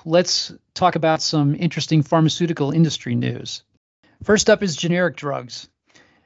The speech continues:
Matt, you traveled to Florida for the Association of Accessible, for Accessible Medicine's Access Conference, which is their annual meeting for generic industry executives and others. You certainly look like you improved your tan, but, uh, what,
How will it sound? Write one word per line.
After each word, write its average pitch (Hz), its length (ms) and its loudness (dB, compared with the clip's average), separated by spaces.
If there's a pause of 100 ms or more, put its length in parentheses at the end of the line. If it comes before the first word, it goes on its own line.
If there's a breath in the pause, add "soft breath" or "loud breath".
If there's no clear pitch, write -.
(140)
Matt, 196 240 0
you 196 160 0
traveled 220 360 0
to 175 40 -8
Florida 214 460 -2
for 175 160 -6
the 165 240 -4
Association 170 640 -2
of 151 80 -2
Accessible, 151 720 -4
for 165 140 -4
Accessible 165 460 0
Medicine's 156 640 2
Access 165 480 -2
Conference, 139 640 -6
which 151 140 -8
is 147 160 -2
their 151 280 0
annual 165 300 6
meeting 151 400 4
for 139 300 -2
generic 147 360 0
industry 147 360 2
executives 135 560 -2
and 139 80 2
others. 135 460 0 (560 soft breath)
You 156 120 -6
certainly 202 340 4
look 180 160 0
like 180 220 4
you 165 120 2
improved 160 380 4
your 135 100 -4
tan, 131 560 2
but, 139 420 -2
uh, 143 180 2
what, 170 300 0